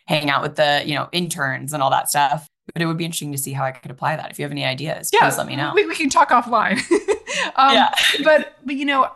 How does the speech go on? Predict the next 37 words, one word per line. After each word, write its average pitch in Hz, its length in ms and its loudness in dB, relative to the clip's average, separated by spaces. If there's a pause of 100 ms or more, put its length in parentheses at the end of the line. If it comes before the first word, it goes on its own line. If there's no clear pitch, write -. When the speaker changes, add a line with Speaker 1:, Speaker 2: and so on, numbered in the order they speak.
(140)
Speaker 2:
I'm 254 120 4
just, 311 280 -2
I'm 240 140 0
just 254 180 -6
seeing 262 220 0
you 233 100 -2
bring 214 240 -4
this 202 220 -4
very 226 360 0
unique 208 380 -6
skill 202 280 -4
set 170 500 -2
in 202 180 -6
a 190 80 0
lot 185 200 2
of 175 100 -6
humor, 185 440 -6
which 170 300 -6 (220)
don't, 220 260 0
you 233 60 -6
don't 226 180 -8
normally 202 360 -4
see 185 400 -8
together. 180 580 -4 (300)
And 196 180 -4
so 185 200 0
I 185 120 0
thought 190 200 -6
to 185 80 -14
myself, 196 300 -12
"Yeah, 392 280 -4
that 233 160 -6
could, 233 320 -8
that 214 180 -4
could 202 180 -8
really 190 240 -8
work." 196 320 -6